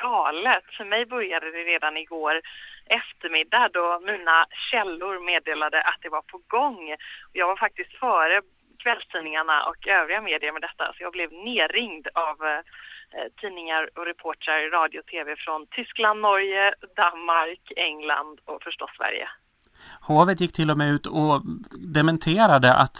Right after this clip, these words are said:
Speaker 2: det här skulle ha, att det, att det skulle vara så. Eh, hur känns det idag när du hade rätt?
Speaker 1: Ja, det var ju ganska nära till hands med ett stort, eh, "Vad var det jag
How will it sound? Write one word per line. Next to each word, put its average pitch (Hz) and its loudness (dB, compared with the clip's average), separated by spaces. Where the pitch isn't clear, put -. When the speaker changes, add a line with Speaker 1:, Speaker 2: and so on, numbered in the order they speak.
Speaker 2:
det 143 4
här 127 8
skulle 127 2
ha, 127 8
att 139 2
det, - 0
att 160 4
det 156 -2
skulle 143 0
vara 139 8
så. 127 4
Eh, 151 6
hur 196 6
känns 190 2
det 185 2
idag 185 8
när 147 6
du 147 2
hade 151 6
rätt? 160 2
Speaker 1:
Ja, 170 6
det 180 -2
var 196 4
ju 196 4
ganska 220 0
nära 202 4
till 185 -8
hands - -8
med 170 -2
ett - -8
stort, 165 -12
eh, 180 0
"Vad 175 0
var 165 4
det 160 -4
jag 160 -2